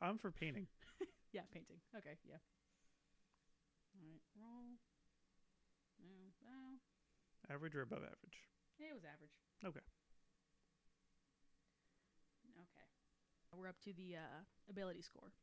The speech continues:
Speaker 1: Level four.
Speaker 2: Uh, so strength thirteen, dexterity eighteen, constitution fourteen, intelligence twelve, wisdom sixteen,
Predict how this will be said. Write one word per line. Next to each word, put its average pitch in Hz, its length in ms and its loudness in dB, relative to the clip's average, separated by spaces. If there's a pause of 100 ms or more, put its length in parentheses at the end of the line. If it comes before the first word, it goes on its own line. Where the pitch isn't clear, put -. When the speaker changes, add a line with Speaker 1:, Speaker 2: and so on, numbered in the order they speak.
Speaker 1:
Level 139 200 2
four. - 140 0 (680)
Speaker 2:
Uh, 180 340 -4 (680)
so 196 120 -8
strength 285 480 4
thirteen, 277 720 6 (220)
dexterity 202 580 -2
eighteen, 226 540 0 (180)
constitution 208 580 -2
fourteen, 202 600 -4 (100)
intelligence 190 480 -2 (100)
twelve, 208 380 2 (240)
wisdom 190 400 0
sixteen, 208 640 -2